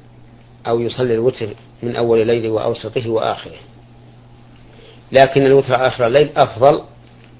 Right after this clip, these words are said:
لمن طمع أن يقوم من آخر الليل، وأما من خاف أن لا يقوم فالأفضل أن يوتر قبل أن ينام.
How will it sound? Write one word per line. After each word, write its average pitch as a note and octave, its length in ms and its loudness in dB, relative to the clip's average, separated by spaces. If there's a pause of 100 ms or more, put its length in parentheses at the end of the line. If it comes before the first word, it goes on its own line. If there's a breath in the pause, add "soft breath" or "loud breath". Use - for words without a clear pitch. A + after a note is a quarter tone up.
(320)
لمن B2 260 -2
طمع A#2+ 400 0
أن A#2+ 40 -4
يقوم A#2 300 -2
من A#2 200 -4
آخر A#2 280 -6
الليل، F#2+ 240 -10 (1160 soft breath)
وأما C3 340 0
من A#2+ 120 -2
خاف A#2+ 260 0
أن A#2 140 2
لا A#2 140 0
يقوم C3 320 -2
فالأفضل C3 580 -2
أن A2 120 -10
يوتر B2 320 -2
قبل A2 240 -4
أن G2+ 160 -4
ينام. G2 220 -14